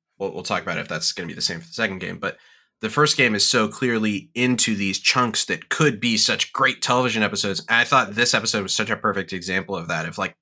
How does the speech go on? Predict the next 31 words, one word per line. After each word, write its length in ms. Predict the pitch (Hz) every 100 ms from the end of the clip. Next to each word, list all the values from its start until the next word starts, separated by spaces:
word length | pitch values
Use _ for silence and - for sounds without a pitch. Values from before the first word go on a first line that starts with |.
| -
this 180 | 117
is 160 | 131 101
one 280 | 101 113 113
whole 500 | 113 110 104 101 - _ _
Winter 500 | - 113 110 110 104
David 400 | 98 104 104 101
arc 440 | 98 98 95 - - _ _ _ _ -
in 120 | 107
the 80 | 101
game, 520 | 98 98 95 92 85 - _ _ -
and 140 | 104
it 120 | 107
worked 320 | 113 110 - - _ _ -
perfectly 720 | - 104 - 82 64 53 104 -
to 120 | -
me 420 | 90 92 87 92 -
as 280 | 87 87
an 120 | - 95
episode 380 | 82 - -
of 80 | 80
television. 640 | - 64 67 - - 98 107 _ -
Um, 520 | 90 82 76 92 107 _ _ _ _ _ _
wh-, 320 | 110 110 117 127 - _ 117
one 260 | 120 165
slight 260 | - 175 170
crafting 400 | - 135 - 147
up. 140 | 131
So 140 | 107 131
the 180 | 117 -
episode 440 | - - 170 123
title, 440 | - 85 - -